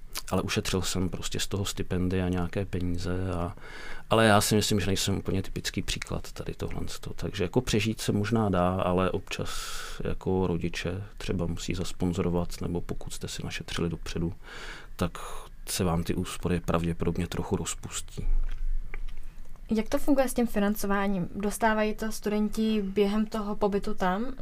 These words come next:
Speaker 2: nebo se to dostane nějak dopředu, anebo právě až po třeba složení některých těch zkoušek?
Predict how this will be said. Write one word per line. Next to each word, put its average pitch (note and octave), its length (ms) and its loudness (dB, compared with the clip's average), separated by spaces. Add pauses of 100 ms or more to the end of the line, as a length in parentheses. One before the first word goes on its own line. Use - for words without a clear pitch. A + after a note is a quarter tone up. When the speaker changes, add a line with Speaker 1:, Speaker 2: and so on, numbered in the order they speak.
(140)
Speaker 2:
nebo G3+ 580 4
se G3+ 120 -8
to G3+ 100 0
dostane F#3+ 300 0
nějak F3+ 240 2
dopředu, A3 600 0
anebo G#3 260 2
právě A3+ 320 4
až G3+ 160 -2
po G#3 160 2
třeba G#3 260 -2
složení G3 600 2
některých F#3+ 380 0
těch - 180 -6
zkoušek? - 520 -4